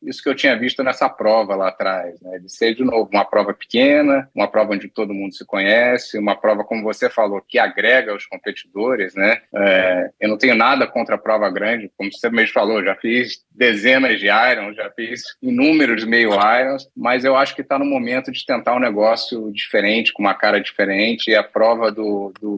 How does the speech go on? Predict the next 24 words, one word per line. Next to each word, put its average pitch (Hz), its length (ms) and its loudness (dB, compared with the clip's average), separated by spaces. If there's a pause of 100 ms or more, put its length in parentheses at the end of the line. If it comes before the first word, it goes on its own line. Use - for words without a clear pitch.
do 117 180 -2
B 110 280 2
aqui 110 220 -2
no 107 100 -4
Brasil, 101 500 -4 (220)
me 127 160 0
parece, 120 680 -2
de 107 120 -14
novo, 104 280 -6
por - 140 -12
tudo 131 200 -4
que 135 100 -6
eu 110 100 0
vi, 120 340 0
pela 104 200 0
conversa 107 460 -2
que - 100 -10
a 104 40 -2
gente 107 260 -8
teve 101 200 -4
com 110 100 -12
o 104 40 -8
pessoal 98 440 0
lá 101 200 0